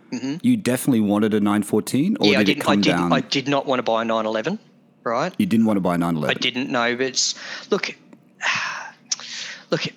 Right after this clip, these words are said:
Speaker 1: look, I'm not sure how well this, <laughs> this, this, uh, thing's gonna be edited that you're gonna post, but I just, the,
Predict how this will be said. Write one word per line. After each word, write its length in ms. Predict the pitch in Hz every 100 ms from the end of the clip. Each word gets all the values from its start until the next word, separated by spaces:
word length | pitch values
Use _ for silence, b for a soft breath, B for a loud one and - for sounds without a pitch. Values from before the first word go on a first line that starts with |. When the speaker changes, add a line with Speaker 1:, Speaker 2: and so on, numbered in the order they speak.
| _ _ _ -
Speaker 1:
look, 120 | 139
I'm 80 | 151
not 140 | 156
sure 240 | - 143
how 220 | 131 135 127
well 540 | 127 127 127 123 120
this, 320 | 131 135 -
<laughs> 680 | 123 107 - - 147 131 -
this, 240 | 147 -
this, 440 | - 135 143 127 -
uh, 520 | 117 117 117 117 123 - - - -
thing's 260 | - 143
gonna 140 | - 120
be 120 | 120
edited 300 | 135 143 151
that 100 | 123
you're 160 | 131 123
gonna 240 | 123 120 B B -
post, 380 | - 139 160 -
but 280 | 127 123 - B B B B B _ _ _ _ _ -
I 220 | 151 143 -
just, 400 | - 151 - - _ _ _ -
the, 140 | -